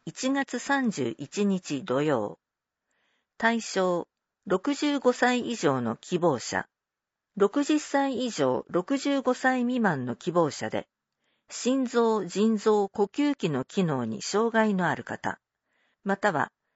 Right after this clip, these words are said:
ヒト免疫不全ウイルスによる免疫機能に障害、身体障害者手帳一級程度のある方。接種方法、富士見市、富士見野市、三好町の実施医療機関に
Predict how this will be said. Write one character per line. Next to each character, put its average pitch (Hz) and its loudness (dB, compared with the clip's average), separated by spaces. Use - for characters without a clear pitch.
ヒ - -20
ト 285 2
免 254 2
疫 262 -4
不 247 -4
全 254 0
ウ 254 0
イ 247 0
ル 151 -2
ス - -6
に 131 -2
よ 117 0
る 135 -6
免 247 2
疫 269 -2
機 277 -2
能 175 0
に 117 -4
障 160 -2
害、 123 0
身 254 -4
体 247 -4
障 214 0
害 214 0
者 196 -2
手 180 -2
帳 - -4
一 147 -12
級 170 -2
程 123 -2
度 - -10
の 220 2
あ 180 2
る 123 -4
方。 - -10
接 226 0
種 285 -4
方 277 2
法、 127 0
富 226 -6
士 277 -2
見 311 -2
市、 - -6
富 202 -4
士 262 2
見 277 2
野 262 2
市、 - -4
三 202 4
好 262 2
町 175 0
の 120 -4
実 160 -6
施 254 0
医 - -4
療 240 2
機 - -20
関 127 -2
に 113 -4